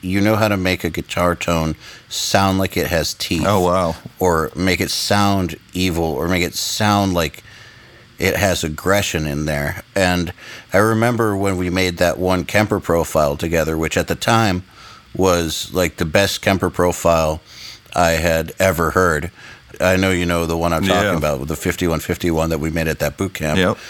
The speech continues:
Speaker 1: Right when Kemper had released the new firmware where their low end was, uh, finally fixed.
Speaker 2: That was the fifty-one fifty that I brought to the studio, wasn't it? That was of,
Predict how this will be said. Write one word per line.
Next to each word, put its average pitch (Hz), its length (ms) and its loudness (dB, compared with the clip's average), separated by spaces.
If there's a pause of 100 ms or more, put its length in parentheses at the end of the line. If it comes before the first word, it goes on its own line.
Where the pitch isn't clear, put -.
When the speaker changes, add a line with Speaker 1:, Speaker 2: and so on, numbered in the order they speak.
(240)
Speaker 1:
Right 92 260 2
when 87 380 0
Kemper 87 440 0
had 80 160 0
released 85 520 -2
the 82 80 0
new 85 160 0
firmware 92 540 0
where 85 140 0
their 80 140 -2
low 82 260 2
end 85 320 -2 (600)
was, 76 460 -2
uh, 73 320 0 (640)
finally 80 720 0 (340)
fixed. - 640 -2 (180)
Speaker 2:
That 123 280 0
was 147 100 -2
the 135 100 0
fifty-one 117 540 0
fifty 101 680 0 (220)
that 92 280 4
I 98 120 2
brought 90 300 0
to - 80 -4
the 80 80 0
studio, 80 400 -2
wasn't 82 280 0
it? 82 40 0
That 90 140 4
was 85 200 -2
of, 85 300 -2